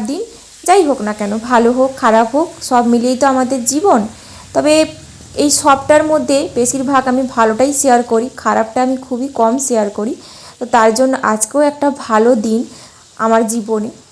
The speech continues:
মানে আমার জীবনে বলতে আমি আজকে একটা খুব ভালো কা-, কাজ করেছি, সেটাই আমি তোমাদের সঙ্গে শেয়ার করব, কারণ আমার মনের মধ্যে আজকে ভীষণ আনন্দ হচ্ছে। আর যেটা আমি তোমাদের সঙ্গে না শেয়ার করলে হয়তো,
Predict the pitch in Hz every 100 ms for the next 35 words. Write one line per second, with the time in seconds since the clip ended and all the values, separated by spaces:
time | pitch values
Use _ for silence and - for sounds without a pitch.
0 | _ 254 247 302 240 233 269 233 240 247
1 | 269 269 269 269 240 220 240 269 269 269
2 | 294 311 311 240 220 240 220 196 214 -
3 | - - 247 285 285 247 254 285 - 240
4 | 254 285 269 226 208 240 - 226 240 -
5 | 233 220 214 196 196 - - - 240 247
6 | 233 240 240 220 220 220 220 247 226 -
7 | 233 240 226 269 226 208 220 226 240 208
8 | 202 - 269 - - - - - 208 214
9 | 226 226 262 269 254 214 208 233 - 254
10 | 233 247 226 214 - 220 214 208 247 233
11 | 240 208 233